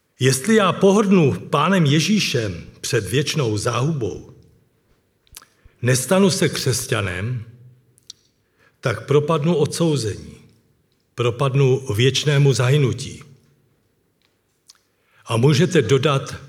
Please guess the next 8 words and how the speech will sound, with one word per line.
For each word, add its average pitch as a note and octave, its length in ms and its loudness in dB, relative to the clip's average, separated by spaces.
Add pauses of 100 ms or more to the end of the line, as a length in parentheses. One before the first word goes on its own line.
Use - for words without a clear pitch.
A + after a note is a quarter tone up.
(220)
úplně C#3 480 0
to C#3 140 -2
samé. F2 580 -6 (1080)
To C3+ 160 2
jen A#2+ 260 2
blázen B2+ 680 -2
se - 260 -12
takto - 600 -12